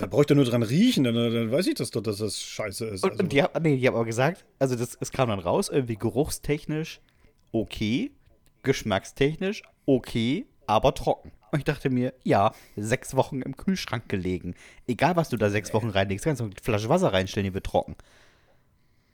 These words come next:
Speaker 2: I-, uäh, was ist das denn für ein Job?
Speaker 1: Das ist aber wirklich ekelhaft.
Speaker 2: Stell dir mal vor, was,
Speaker 1: Ah.
Speaker 2: was machst du denn beruflich? Jo, ich warte immer, bis Sachen sechs Wochen im Kühlschrank gelegen haben und dann lutsche ich da nochmal dran, um zu gucken, ob das Mindesthaltbarkeitsdatum stimmt.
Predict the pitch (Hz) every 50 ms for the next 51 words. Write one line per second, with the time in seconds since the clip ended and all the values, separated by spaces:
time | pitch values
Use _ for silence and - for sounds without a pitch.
0 | _ _ _ _ _ - 139 - 135 135 135 - - - - 143 - 160 151 -
1 | 160 127 120 123 107 - 151 165 - - - - - _ _ _ _ _ _ _
2 | _ _ _ _ _ _ _ _ _ _ _ _ _ _ _ _ _ - 110 107
3 | - 110 - - - 85 - - - - - - - 95 - - - - - -
4 | - - - - _ _ _ _ _ _ - - - - 151 156 - - 156 175
5 | 151 151 151 - - - - - 139 123 123 117 160 - 180 139 131 117 120 123
6 | 113 131 175 196 - 127 104 104 - - 120 117 101 95 - - - 101 104 113
7 | 127 120 120 117 107 110 104 104 117 117 127 120 107 113 104 - 113 113 110 113
8 | 117 113 113 - - 120 - - 117 117 123 127 120 135 135 131 131 127 131 139
9 | 143 147 151 - 120 120 123 123 131 170 185 - - 113 104 - 98 95 98 98
10 | 95 95 95 98 101 107 104 113 - - 120 - - 113 - - 101 95 - -
11 | - 101 120 143 151 135 - - 95 - - 101 - - 95 - - 101 90 -
12 | - 87 - - - - - - - -